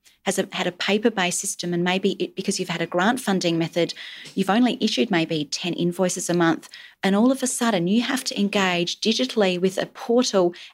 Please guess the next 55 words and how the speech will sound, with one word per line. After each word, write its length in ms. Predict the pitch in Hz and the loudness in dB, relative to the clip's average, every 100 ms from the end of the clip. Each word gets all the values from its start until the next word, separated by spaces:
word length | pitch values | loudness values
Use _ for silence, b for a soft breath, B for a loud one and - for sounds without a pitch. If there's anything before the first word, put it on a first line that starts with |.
| - | 0
and 140 | 196 | 2
you're 100 | - | 2
issuing 440 | 202 202 185 170 | 0 -2 -2 -2
hundreds 500 | 170 240 285 285 254 | 0 4 4 4 0
of 100 | 214 - | 0 2
invoices 520 | 196 190 175 175 165 | 0 2 0 0 -2
a 60 | 156 | 2
month 420 | 156 254 262 - | 4 2 0 -6
or 80 | 180 | 0
a 80 | 156 | 0
week, 520 | 147 240 208 - - B B _ - | 2 2 2 -2 -10 B B _ -2
um, 200 | 190 185 | 0 0
you 140 | 190 196 | 0 0
have 240 | 196 196 | 0 -2
to 100 | 196 | -4
change 340 | - 180 180 | -4 -4 -2
and 80 | 185 | -4
upgrade 300 | - 175 175 | -2 -2 -2
your 60 | 180 | -4
systems. 560 | - - - 269 277 | -6 -6 0 2 2
And 180 | - 196 | 2 -2
so, 400 | - 185 175 175 B B B | 0 0 2 0 B B B
in 100 | 202 | 0
a 80 | 196 | 2
way, 380 | 190 185 185 - | 2 2 2 0
we've 140 | 185 | -2
got 260 | 185 - - | -2 -2 -2
some 220 | - 185 | -4 -2
external 640 | 175 - - 220 247 247 | -4 -4 0 2 4 2
environmental 760 | - 190 190 180 175 185 254 269 | 0 -2 0 0 2 2 2 0
factors 400 | 185 - 190 185 | -4 -4 -6 -4
like 180 | 185 - | -4 -2
the 100 | - | 0
N 140 | 185 | 0
D 100 | 185 | 0
I 180 | 175 175 | 0 2
S 300 | 180 180 - B B - | 0 0 -6 B B -2
that's 200 | 208 214 | 0 0
effectively 480 | 208 202 202 190 | -2 -2 -2 -2
forcing 600 | 175 - 190 220 277 262 | -4 -2 -2 0 4 4
nonprofits 640 | 254 190 185 180 170 175 - | 4 2 2 -2 0 0 0
and 100 | 185 | -2
social 320 | 180 170 - | -2 -2 -2
enterprises 560 | 180 - - 180 170 - | -4 -4 -4 -2 -2 -4
to 140 | 185 | -4
really 340 | 175 196 185 | 0 4 4
reconsider 640 | 175 196 208 226 202 190 175 | 2 2 2 0 -2 -2 -2
their 160 | 170 | -2
business 400 | 165 185 233 240 | 0 -2 0 -2
model 200 | 196 180 | -2 -2
and 100 | 180 | -2
how 160 | 170 185 | -2 -4
do 60 | 180 | -2
they 140 | 165 | -2
operate, 520 | - - 202 175 - | -2 -2 0 0 -2